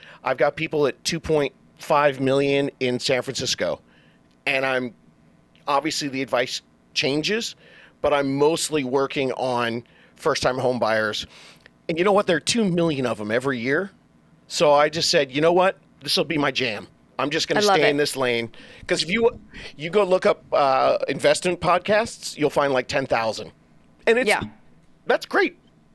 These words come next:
Speaker 1: you know, but that, that's, I'm just trying to help these people who are like you going,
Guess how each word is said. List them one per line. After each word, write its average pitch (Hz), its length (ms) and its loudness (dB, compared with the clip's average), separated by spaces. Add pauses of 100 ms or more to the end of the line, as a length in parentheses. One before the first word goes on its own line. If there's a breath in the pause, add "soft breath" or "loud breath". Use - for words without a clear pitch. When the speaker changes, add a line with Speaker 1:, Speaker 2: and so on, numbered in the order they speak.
(240)
Speaker 1:
you 151 100 2
know, 160 220 0
but - 80 -2
that, 151 240 2
that's, - 420 0
I'm 156 220 2
just 151 160 -2
trying 147 200 0
to 131 60 2
help 139 180 -2
these 131 140 -6
people 127 380 -2
who 127 360 -4 (280 loud breath)
are 143 100 2
like 135 240 0
you 185 300 -2 (180 soft breath)
going, 139 340 0